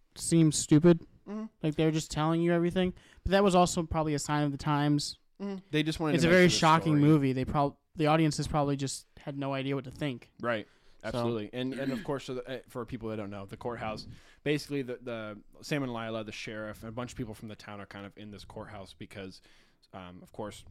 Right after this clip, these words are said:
Speaker 2: Norman was arrested by the police, taken into custody, and now he's acting fully like the mother. So this psychologist kind of comes in and describes the whole situation of how he's been playing both parts of mother and son because he needed that part because he actually ended up killing her ten years ago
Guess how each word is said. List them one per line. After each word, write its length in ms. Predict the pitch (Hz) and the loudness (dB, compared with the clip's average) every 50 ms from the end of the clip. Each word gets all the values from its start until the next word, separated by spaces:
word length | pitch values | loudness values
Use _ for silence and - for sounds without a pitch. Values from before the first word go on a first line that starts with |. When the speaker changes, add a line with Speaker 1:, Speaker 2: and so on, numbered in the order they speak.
| - - - - - - - - _ _ _ _ _ _ _ _ | -20 -20 -20 -20 -20 -20 -20 -20 _ _ _ _ _ _ _ _
Speaker 2:
Norman 340 | 127 127 120 107 98 98 98 | -8 -8 -8 -8 -10 -12 -14
was 120 | 101 98 | -16 -16
arrested 360 | 98 98 107 113 107 - 113 | -14 -12 -12 -12 -12 -12 -14
by 80 | 101 104 | -14 -14
the 80 | 98 92 | -14 -14
police, 280 | - 110 107 101 101 - | -16 -14 -14 -14 -14 -14
taken 240 | 104 98 - 95 | -16 -16 -14 -16
into 140 | 95 92 92 | -18 -18 -18
custody, 480 | - - 98 92 - - 101 95 92 - _ _ _ _ _ _ _ | -18 -18 -18 -18 -18 -16 -14 -14 -14 -14 _ _ _ _ _ _ _
and 140 | 104 104 104 | -14 -12 -10
now 180 | 107 110 113 | -10 -10 -10
he's 160 | 110 120 117 113 | -10 -10 -10 -8
acting 340 | 113 107 - - 104 101 | -10 -10 -10 -12 -14 -14
fully 240 | - - 175 180 170 131 | -10 -6 -4 -2 -2 -2
like 180 | 120 107 - | -2 -4 -6
the 80 | - 101 | -12 -14
mother. 260 | 98 95 92 104 220 | -14 -14 -14 -16 -16
So 120 | - 110 | -16 -16
this 260 | 104 98 - - - - _ | -16 -14 -14 -16 -18 -20 _
psychologist 640 | - - 101 - - - 117 113 110 98 95 - | -18 -18 -16 -16 -14 -10 -10 -10 -10 -10 -12 -16
kind 140 | - 107 95 | -16 -16 -16
of 80 | 90 - | -16 -16
comes 220 | - 101 98 98 | -16 -16 -14 -14
in 80 | 101 98 | -14 -14
and 100 | 95 92 | -14 -14
describes 540 | 95 98 - - - 104 98 98 101 101 104 | -14 -16 -16 -14 -14 -12 -12 -10 -12 -12 -14
the 60 | 98 | -18
whole 280 | - - 113 113 110 104 | -14 -10 -8 -6 -6 -8
situation 580 | - 110 107 - - 101 98 98 95 - 95 95 | -8 -12 -14 -14 -14 -14 -14 -14 -16 -18 -20 -20
of 100 | 92 92 | -20 -20
how 320 | - 110 - 95 95 98 - - _ _ _ _ _ _ _ _ _ _ _ _ _ _ _ | -20 -18 -16 -14 -14 -14 -16 -20 _ _ _ _ _ _ _ _ _ _ _ _ _ _ _
he's 460 | _ - - - 135 127 123 120 113 110 | _ -20 -14 -10 -8 -6 -6 -6 -8 -10
been 400 | 98 110 107 104 107 104 101 - _ _ _ _ _ _ _ _ _ _ _ _ _ _ _ _ _ _ - | -10 -10 -10 -10 -10 -12 -14 -18 _ _ _ _ _ _ _ _ _ _ _ _ _ _ _ _ _ _ -12
playing 440 | - - 139 131 123 120 120 117 | -10 -8 -8 -8 -6 -6 -8 -8
both 320 | 107 98 113 117 117 - _ | -8 -6 -6 -6 -6 0 _
parts 320 | - - 113 110 107 - | 0 0 0 -6 -10 -12
of 120 | 113 101 101 | -14 -12 -12
mother 340 | 104 107 104 101 107 98 | -10 -10 -10 -10 -12 -14
and 120 | 95 92 92 | -14 -14 -16
son 420 | - - - 123 113 113 113 107 | -16 -14 -12 -10 -8 -8 -10 -10
because 380 | 101 101 92 - 113 104 98 - | -10 -14 -14 -14 -14 -14 -14 -14
he 100 | - 110 | -14 -14
needed 400 | 104 107 113 120 127 120 117 107 | -12 -10 -8 -6 -6 -6 -8 -8
that 240 | 110 104 104 - - | -8 -10 -10 -6 -4
part 300 | - - 101 101 95 - | -4 -4 -4 -8 -10 -12
because 360 | 98 95 - - 98 92 - | -14 -16 -14 -14 -16 -16 -16
he 340 | - - - 127 120 117 - | -18 -16 -14 -12 -12 -12 -12
actually 360 | - 98 95 - - - 101 92 | -12 -12 -14 -14 -14 -14 -14 -14
ended 180 | 95 95 95 | -14 -14 -14
up 160 | 95 - - | -14 -14 -16
killing 300 | - - - 135 131 120 | -14 -12 -10 -8 -8 -8
her 220 | 107 107 110 101 95 | -10 -10 -12 -12 -14
ten 220 | - - 110 101 | -12 -14 -12 -12
years 240 | 101 101 101 95 82 | -10 -10 -10 -10 -12
ago 340 | 92 90 95 92 95 92 | -14 -14 -12 -12 -12 -14